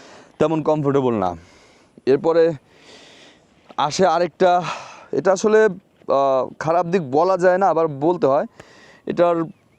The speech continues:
পুরাটাই আসলে নেকেড। এটা যেহেতু নেকেড স্পোর্টস বাইক, এটাকে আমি খারাপ দিকের মধ্যেও রাখবো না, ভালো দিকের মধ্যেও রাখবো না। এটা আপনি যখন বৃষ্টি কেদার মধ্যে রাইড করবেন, কিছুটা প্যারা আপনি খাবেন, পিলিয়ন যে থাকবে তার অবস্থা খারাপ হয়ে যাবে।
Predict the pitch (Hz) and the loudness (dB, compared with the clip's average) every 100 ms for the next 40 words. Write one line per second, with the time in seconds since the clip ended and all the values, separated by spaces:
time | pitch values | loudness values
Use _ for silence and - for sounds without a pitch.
0 | - 160 165 160 156 160 165 151 151 - | -2 0 2 2 2 2 2 2 0 0
1 | 120 85 - - _ - 131 165 185 190 | -2 -2 -12 -20 _ -6 0 0 2 2
2 | 170 165 190 196 - 208 175 151 170 165 | 2 2 0 -2 0 0 2 0 0 0
3 | 165 156 165 160 - 139 147 143 156 175 | 0 2 0 0 -2 -2 0 -2 0 0
4 | 165 156 170 170 160 190 196 120 131 165 | 0 0 0 0 0 0 0 0 0 0
5 | 156 160 151 139 139 123 120 143 226 _ | 0 0 0 0 0 0 -2 -2 -4 _
6 | _ _ _ 139 147 160 147 165 165 147 | _ _ _ -4 0 0 0 0 0 0
7 | 147 160 156 151 120 143 - 160 156 151 | 0 0 -2 -2 -2 -4 -2 0 2 2
8 | 147 143 135 131 139 - 139 135 131 - | 0 0 2 2 0 -2 0 0 -2 -4
9 | - 135 131 135 127 117 127 123 120 123 | -2 0 0 0 2 0 -2 -2 -2 -2
10 | 117 127 123 123 123 123 117 113 120 - | -2 0 2 2 0 0 -4 -2 -4 0
11 | 113 113 110 - 117 113 104 _ _ _ | 0 0 -4 -2 0 0 -2 _ _ _
12 | _ _ _ _ - 117 117 117 117 117 | _ _ _ _ -4 -2 0 2 2 2
13 | 117 | 0